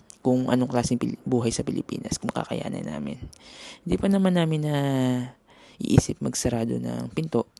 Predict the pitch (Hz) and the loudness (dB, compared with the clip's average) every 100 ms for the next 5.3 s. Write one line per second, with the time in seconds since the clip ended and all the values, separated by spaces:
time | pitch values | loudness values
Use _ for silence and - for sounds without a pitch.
0 | _ _ _ _ _ 147 143 170 180 185 | _ _ _ _ _ -2 2 4 4 2
1 | 185 180 220 226 - 120 120 120 127 127 | 0 -4 -4 -4 -2 0 0 0 -2 -2
2 | - 127 - - - - _ _ _ _ | 0 0 0 -2 -4 -10 _ _ _ _
3 | - - - - 135 147 - 123 117 117 | -20 -20 -10 -2 -2 -2 -4 -4 -2 -4
4 | 117 120 - - 156 147 139 139 - - | -6 -6 -6 -4 -4 -4 -4 -4 -8 -8
5 | - - | -10 -12